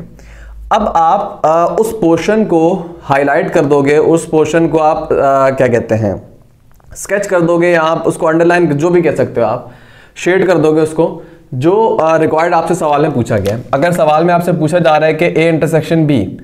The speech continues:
तो A इंटरसेक्शन B आपको पता है थ्री के बराबर है,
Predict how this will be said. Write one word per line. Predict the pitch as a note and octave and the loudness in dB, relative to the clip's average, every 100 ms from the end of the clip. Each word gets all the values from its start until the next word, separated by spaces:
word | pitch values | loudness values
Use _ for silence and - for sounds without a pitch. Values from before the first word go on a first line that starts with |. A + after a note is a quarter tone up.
| - - - - - E3+ | -20 -20 -20 -20 -8 -4
तो | |
A | D#3+ | 0
इंटरसेक्शन | F#3 F#3 F#3 F#3 F#3 F3+ | 2 2 0 0 0 0
B | F3+ | 2
आपको | F3 - | 0 0
पता | F3+ E3+ F3+ | -2 0 0
है | |
थ्री | F3+ E3+ | 0 0
के | D#3+ | 2
बराबर | A#2+ G2+ F#2 A#2 | 2 2 2 0
है, | D3+ | -4